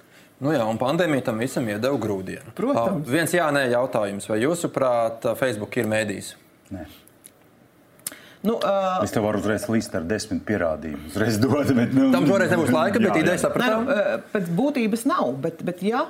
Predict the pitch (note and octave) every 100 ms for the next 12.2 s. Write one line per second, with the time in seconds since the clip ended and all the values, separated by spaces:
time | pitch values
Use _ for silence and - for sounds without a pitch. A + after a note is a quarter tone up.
0 | - E3+ G3+ C4 - - - - F#3 F3+
1 | C4+ - D#3 D#3 F3+ G#3+ A#3+ C#3+ - A#3+
2 | - - - - G#3 B3 E3+ B3 E4 F3+
3 | - - C#4+ - B3+ D4+ C4+ C#4+ A3+ D4
4 | - - C3+ C#3+ - G#3+ G3 E3+ - B2
5 | - G3+ B2+ F2 E2 E3 - F#3+ C4 -
6 | D#3 G3+ - A#3+ - F#3 - - - G#3+
7 | E3 - A3 F#3 A2+ - F3+ B2 - D3+
8 | E3 F3 B3+ C4 F3 F3 A3+ - - E3
9 | F#3+ G3 F3 F#3+ B3+ G#3+ A3+ G3+ C#4 F3
10 | G3 G#3+ G#3+ F3 C#4 G#3 D#3 E3 E3 D#3
11 | E3 - G#3 - F3+ F4+ A3 D3 D3 D#3+
12 | F#3+